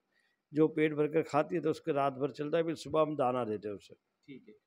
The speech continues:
Speaker 2: मतलब दाना और चिकन दोनों देते हैं आप
Speaker 1: दोनों।
Speaker 2: बड़ों को। तो दोस्तों, ये कंप्लीट डाइट हो जाती है। यही बात दानिश भाई ने की। दानिश भाई के पास भी माशाल्लाह बहुत अच्छा नॉलेज है। बंगाल कैट के बारे में डिटेल में हमने बात की। तो कैट्स के एपिसोड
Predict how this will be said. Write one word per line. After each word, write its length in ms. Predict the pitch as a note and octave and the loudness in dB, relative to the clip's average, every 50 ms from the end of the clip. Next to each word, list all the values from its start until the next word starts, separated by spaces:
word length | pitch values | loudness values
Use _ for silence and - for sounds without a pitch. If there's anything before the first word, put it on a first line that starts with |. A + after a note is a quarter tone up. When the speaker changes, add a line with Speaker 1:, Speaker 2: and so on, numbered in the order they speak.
| _ _ _ _ - | _ _ _ _ -10
Speaker 2:
मतलब 160 | D#3+ F3+ G3+ F3+ | -4 -4 -4 -2
दाना 420 | D#3 D3+ D#3+ E3+ F#3 G#3 A3 A3 | 2 6 8 8 8 10 12 12
और 180 | G3+ F#3+ F#3+ E3 | 12 12 10 8
चिकन 320 | - G3 F#3+ G#3 F3+ F3+ | 6 6 6 6 6 8
दोनों 280 | E3 D#3+ E3+ F3 E3+ D3 | 8 8 10 10 10 8
देते 240 | C#3 A#2+ - - | 6 4 4 2
हैं 80 | A#2 A2+ | 2 2
आप 60 | A2 | 2
Speaker 1:
दोनों। 80 | A#2+ A#2+ | 6 8
Speaker 2:
बड़ों 220 | C3+ C#3 C#3 C3 | 10 10 10 8
को। 160 | C3+ C#3 B2 | 8 4 0
तो 340 | A#2+ - - A#2+ C#3 - F3+ | 0 -2 -6 -10 0 2 6
दोस्तों, 280 | F3 F#3 F3+ - A#3+ A3 | 6 6 8 10 10 10
ये 80 | A3 | 10
कंप्लीट 520 | A3 A3 - E3 E3+ E3+ - A3 A3+ F3+ E3 | 10 10 6 6 6 6 8 8 8 10 10
डाइट 240 | F#3+ F#3 F#3 F3+ F#3+ | 12 12 12 12 10
हो 100 | F3 D#3+ | 10 10
जाती 280 | D#3+ D#3 D3+ E3 F#3+ | 10 8 8 6 6
है। 140 | G#3+ A#3 A3+ - - - - - B2+ - | 4 4 4 2 -8 -20 -20 -10 2 8
यही 200 | D#3+ F3 G3 A3 | 10 10 12 10
बात 280 | F3+ E3+ F#3 F#3+ G3 F#3+ | 12 12 12 12 12 12
दानिश 420 | E3 D3+ D#3+ D#3+ F3 G3 G3 E3 | 10 8 8 10 10 10 8 8
भाई 180 | D#3 E3+ E3 E3 | 10 8 10 10
ने 120 | E3 D#3+ | 8 6
की। 180 | D3+ D#3+ E3 D#3+ | 4 2 0 6
दानिश 340 | C#3 C#3 C#3 D3 E3 D#3+ C#3+ | 8 8 8 8 8 4 6
भाई 220 | D#3 D#3 D#3+ D#3 | 6 6 6 6
के 120 | D3+ E3 | 2 0
पास 220 | D3 D3 C#3+ D3 C#3+ | 6 8 6 6 8
भी 120 | D3+ D#3 | 4 0
माशाल्लाह 480 | D3 C#3 C3+ C#3 - D3+ D3 D3 C#3+ C3 | 2 2 0 2 2 0 2 2 2 2
बहुत 280 | B2 C3 D3 F3+ F#3 | 2 6 6 6 6
अच्छा 240 | G3 F#3 F#3+ F#3+ F3 | 6 2 4 4 4
नॉलेज 400 | E3 D#3+ D#3 D#3+ D#3+ D#3 D#3 D#3 | 6 6 6 6 6 4 6 4
है। 100 | E3+ E3+ | 2 2
बंगाल 640 | E3 - - - C#3 C#3+ D3+ E3+ F#3 F#3+ G#3+ G#3+ G#3 | 0 -2 -10 2 6 6 8 8 10 10 10 10 10
कैट 320 | G#3 F3 E3+ D#3+ - - | 8 6 6 6 6 4
के 100 | F3 E3+ | 2 4
बारे 300 | D3 D3 C#3+ D3 D#3+ D#3+ | 6 8 6 8 6 4
में 220 | E3+ E3+ D#3 B2+ | 2 2 2 2
डिटेल 440 | B2+ B2+ B2 B2 - F#3+ G#3 A3 G#3+ | 0 -4 -4 6 10 10 10 10 10
में 100 | G3+ F#3+ | 6 4
हमने 180 | E3+ E3 D#3+ D3+ | 4 4 2 4
बात 260 | C#3 C3 B2+ B2+ - - - | 4 4 4 4 2 -2 -2
की। 240 | D3 F#3 G#3+ - - _ _ _ _ _ _ _ _ | -2 -2 -2 -4 -12 _ _ _ _ _ _ _ _
तो 80 | F#3 E3+ | 0 2
कैट्स 320 | F3 - G#3 A3 G#3 - | 8 8 8 8 8 4
के 100 | - A3+ | 6 6
एपिसोड 600 | G#3+ G3 G#3 - G#3 - - A3 A3 A3+ A3 - | 6 6 6 2 -2 2 6 6 6 6 4 0